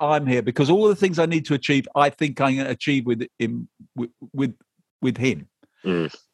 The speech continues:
Speaker 1: I mean, the only thing he could, he reckoned he could achieve everything at Man City apart from one thing. He couldn't be the man who made Tottenham into a trophy-winning team.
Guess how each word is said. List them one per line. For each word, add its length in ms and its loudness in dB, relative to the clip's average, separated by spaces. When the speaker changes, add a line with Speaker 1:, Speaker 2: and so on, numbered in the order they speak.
Speaker 1:
I 20 -4
mean, 120 0
the 80 4
only 140 2
thing 260 2
he 160 2
could, 240 0
he 100 0
reckoned 320 2
he 60 2
could 160 -2
achieve 260 0
everything 300 0
at 80 -2
Man 180 2
City 260 0
apart 240 0
from 160 -2
one 260 2
thing. 280 -2
He 120 0
couldn't 440 0
be 220 4
the 160 2
man 500 0
who 120 2
made 380 2
Tottenham 640 -2
into 320 2
a 60 2
trophy-winning 640 0
team. 280 -2